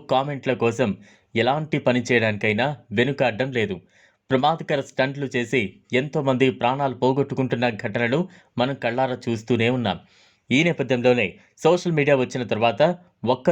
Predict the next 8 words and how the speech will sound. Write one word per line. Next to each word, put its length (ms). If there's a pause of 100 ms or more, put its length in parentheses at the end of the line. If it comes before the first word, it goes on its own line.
రోజులోనే 380 (120)
స్టార్లుగా 520 (120)
మారిన 320
వారు 220 (460)
ఎంతోమంది 600
ఉన్నారు. 240 (540)
కొందరు 280 (100)
తమ 140